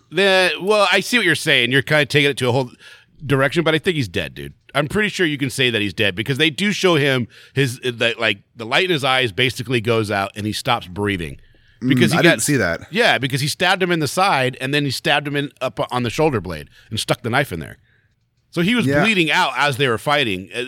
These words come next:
Speaker 1: uh, John Wick got stabbed in the side too, and he was bleeding out too. But the, you know, that's just not as bad.
Speaker 2: Yeah, maybe. I was watching it. I,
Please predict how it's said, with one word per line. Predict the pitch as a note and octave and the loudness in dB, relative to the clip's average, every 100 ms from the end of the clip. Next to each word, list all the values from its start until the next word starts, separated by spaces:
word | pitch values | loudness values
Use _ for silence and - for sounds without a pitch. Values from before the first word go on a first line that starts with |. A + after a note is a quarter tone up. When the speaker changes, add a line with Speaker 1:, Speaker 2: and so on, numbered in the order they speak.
| C3 | 0
Speaker 1:
uh, | D#3+ | 0
John | B2+ D#3+ F#3+ | 0 0 2
Wick | A3 G#3+ | 2 0
got | D3 | -2
stabbed | - D3+ C3+ | 0 0 0
in | |
the | C3 | -2
side | - B2 A2+ | 0 0 0
too, | G#3 E3+ G2+ G2+ - - | -2 -2 -2 -8 -18 -16
and | - | -2
he | D3+ | 0
was | A3+ | 2
bleeding | B2 C#3+ B2 | 0 -2 0
out | A#2 A2 | -2 -2
too. | F3 F3+ B2 | -2 0 0
But | A2+ A2 G#2 | -2 -4 -8
the, | A#2+ G2 | -10 -4
you | B2 | -2
know, | F#2+ F#2 | -2 -6
that's | G#2 A#2+ G#2+ | -6 -6 -4
just | - G#2+ | -6 -2
not | A#2+ | -2
as | F2+ | -2
bad. | D#2+ G2 B1 - _ _ _ _ _ _ - | -4 -4 -4 -14 _ _ _ _ _ _ -4
Speaker 2:
Yeah, | E3+ D3+ | -2 0
maybe. | D#3+ E3 B2 | 0 0 0
I | |
was | D3 C#3+ | 0 0
watching | E3+ - C#3 | -2 0 -2
it. | |
I, | A2+ | 0